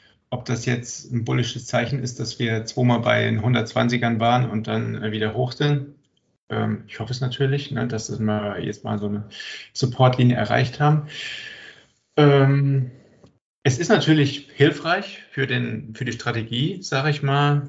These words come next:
äh, die übergeordnete Strategie, eben möglichst viele Aktien zu kaufen und, äh, zu registrieren auf eigenen Namen. Da kann man natürlich mehr kaufen, ist natürlich auch wieder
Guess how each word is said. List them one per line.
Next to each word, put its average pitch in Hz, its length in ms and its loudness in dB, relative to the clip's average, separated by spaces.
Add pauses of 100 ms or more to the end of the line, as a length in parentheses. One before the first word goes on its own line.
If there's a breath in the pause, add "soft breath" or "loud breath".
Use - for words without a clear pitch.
(120)
äh, 120 140 -4
die - 80 -6
übergeordnete 120 500 -2
Strategie, 113 440 -2
eben 110 320 -2
möglichst 120 320 -2
viele 110 160 -2
Aktien 117 260 -2
zu 120 120 -2
kaufen 120 380 2
und, 107 240 0
äh, 104 440 -2
zu - 120 -10
registrieren 127 720 -2 (140)
auf 117 180 -6 (300)
eigenen 117 360 0
Namen. 123 380 2 (340)
Da 120 120 -6
kann 120 160 0
man 113 100 2
natürlich 110 280 -4
mehr 104 160 0
kaufen, 120 500 -2
ist - 320 -10
natürlich - 400 -4 (480)
auch - 260 0
wieder 131 300 2